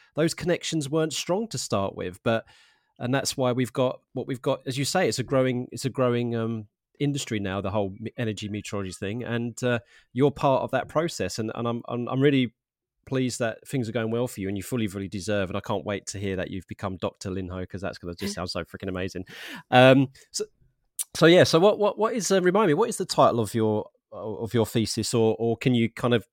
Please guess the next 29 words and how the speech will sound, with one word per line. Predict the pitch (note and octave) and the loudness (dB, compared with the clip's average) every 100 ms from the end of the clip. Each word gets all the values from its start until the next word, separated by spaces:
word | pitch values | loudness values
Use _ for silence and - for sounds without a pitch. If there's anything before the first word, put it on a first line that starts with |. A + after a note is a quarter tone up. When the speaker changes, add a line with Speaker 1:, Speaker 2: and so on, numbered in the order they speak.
| _ _ _ | _ _ _
Speaker 1:
summarize | - D#3 B2 A#2+ A2 G#2 | 2 4 6 6 4 2
it | A2 | -2
for | - | -4
us | G2+ - | -6 -2
in | |
a, | G#2+ G2+ _ _ _ _ _ - | -4 -4 _ _ _ _ _ 0
in | C3 | 6
a | |
layman's | C3 C3+ C#3 B2+ - | 8 8 8 6 4
way? | A2+ G#2+ | 4 4
'Cause, | - G#2 A#2+ | 2 -2 2
uh, | A2 G#2 | 2 2
'cause | A2 G#2 | -2 -4
we've | |
just | G#2 A#2+ | -2 0
got, | G#2+ G2 | 0 0
like, | G2 F#2+ | 0 -2
lowly | G#2 G2 F#2+ | -2 -2 -2
geography | F2+ G#2 F#2 F#2 | -2 -2 -2 -10
teachers | - G2+ - G2 F2+ | -6 -8 -8 -12 -8
listening | G2 - G2 F#2+ | -8 -4 -4 -2
and | F#2+ | -6
people | G#2 G2 F#2+ | -8 -8 -8
like | - - | -6 -6
that. | B2 - - F3 - D3 - | -6 -6 4 4 4 -2 0
<laughs> | |
Speaker 2:
Oh, | G#3 G#3 F#3+ | -2 -2 -4
no. | G3 G3 F#3+ - | -2 0 -2 2
Um, | G3+ G3 F#3+ | 4 4 2